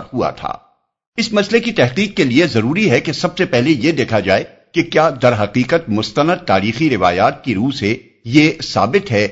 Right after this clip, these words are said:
کہ رسول اللہ صلی اللہ علیہ وسلم پر جادو کا اثر ہوا تھا، اور اگر ہوا تھا تو وہ کیا تھا اور کس حد تک تھا۔ اس کے بعد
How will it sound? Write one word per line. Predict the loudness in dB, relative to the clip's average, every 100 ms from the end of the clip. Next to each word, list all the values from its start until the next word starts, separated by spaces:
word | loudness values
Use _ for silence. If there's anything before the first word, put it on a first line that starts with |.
| -6 _ -2
کہ | 0
رسول | 0 0 0
اللہ | 2 2 2
صلی | -2 0 0
اللہ | 2 0 0
علیہ | -2 -2
وسلم | -4 -4 -2 0 0
پر | -2 -2
جادو | 0 0 0 -2
کا | 0 0
اثر | 0 -4 -2
ہوا | -2 -2
تھا، | -2 -8 -8 _ _ _ _ -2
اور | 0
اگر | 2 0 0
ہوا | 2 2
تھا | 4 0
تو | 0 -4 -8 _ -2
وہ | 2 2 0 0
کیا | 2 4
تھا | 2 0
اور | 2 -2 -4 -6
کس | -4 -4
حد | -6 -6
تک | -12 -8
تھا۔ | -6 -6 -10 _ -6
اس | -4
کے | 0
بعد | 2 2